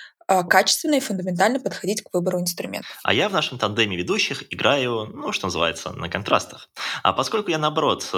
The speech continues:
Speaker 2: такой азартный молодой человек, который инвестирует в <laughs> нестандартные инструменты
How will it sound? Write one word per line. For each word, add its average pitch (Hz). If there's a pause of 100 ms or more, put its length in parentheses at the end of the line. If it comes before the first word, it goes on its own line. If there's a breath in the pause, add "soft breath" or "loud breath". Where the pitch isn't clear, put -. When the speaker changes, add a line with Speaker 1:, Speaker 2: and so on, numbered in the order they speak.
(100)
Speaker 2:
такой 110
азартный 120
молодой 82
человек, 208
который -
инвестирует 110
в 98
<laughs> -
нестандартные 117
инструменты 143